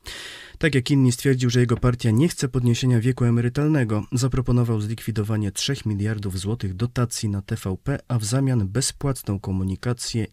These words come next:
i zerowy pit dla pracujących. Odpolitycznienie spółek Skarbu Państwa, bezpłatne obiady w szkołach. Podkreślił, że media pomijają bezpartyjnych samorządowców, ale on wierzy,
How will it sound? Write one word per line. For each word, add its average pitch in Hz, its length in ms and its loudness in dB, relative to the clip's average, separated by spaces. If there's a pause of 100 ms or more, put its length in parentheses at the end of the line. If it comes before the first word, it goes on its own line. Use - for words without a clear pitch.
i 127 80 -2
zerowy 117 500 -2
pit - 380 -6
dla 98 200 -4
pracujących. 95 840 -4 (580)
Odpolitycznienie 120 840 0
spółek - 360 -4
Skarbu 98 360 -6
Państwa, 123 540 -4 (160)
bezpłatne 127 720 -2
obiady 98 320 -2
w - 80 -10
szkołach. 120 480 -2 (480)
Podkreślił, 135 580 0
że 117 160 2
media 123 420 2
pomijają 120 680 2
bezpartyjnych 104 720 -4
samorządowców, 101 960 -6
ale 127 240 -2
on 113 200 2
wierzy, 98 420 -2